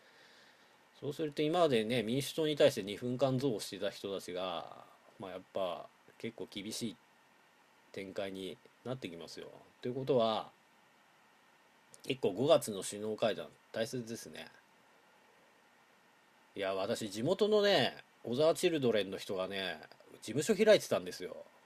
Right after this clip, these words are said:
それがね、二週間前ぐらいに、<laughs>Facebookで流れてきて、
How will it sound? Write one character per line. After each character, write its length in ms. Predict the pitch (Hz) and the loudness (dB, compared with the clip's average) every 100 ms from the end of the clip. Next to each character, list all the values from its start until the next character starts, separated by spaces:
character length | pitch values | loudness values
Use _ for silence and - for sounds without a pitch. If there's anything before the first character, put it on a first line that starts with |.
| - _ _ _ _ _ _ _ | -20 _ _ _ _ _ _ _
そ 100 | - | -6
れ 120 | 113 139 | -2 2
が 100 | 135 | 2
ね、 140 | 113 | 2
二 180 | 101 113 | 0 -6
週 220 | - 170 - - | -6 -8 -8 2
間 160 | 170 | 4
前 180 | 170 175 | 4 4
ぐ 80 | 165 | 6
ら 120 | 127 | 6
い 40 | |
に、 340 | 98 98 87 78 - - - - - _ | 4 -4 -4 -4 -4 -6 -20 -20 -20 _
<laughs> 720 | _ _ - - - - - - | _ _ -20 -20 -20 -20 -14 0
Facebook 600 | 135 139 151 147 120 98 | 0 2 -2 0 0 0
で 20 | |
流 220 | 98 113 | 2 2
れ 80 | 120 | 2
て 100 | 92 | 0
き 80 | - | -6
て、 280 | 92 87 | -6 -4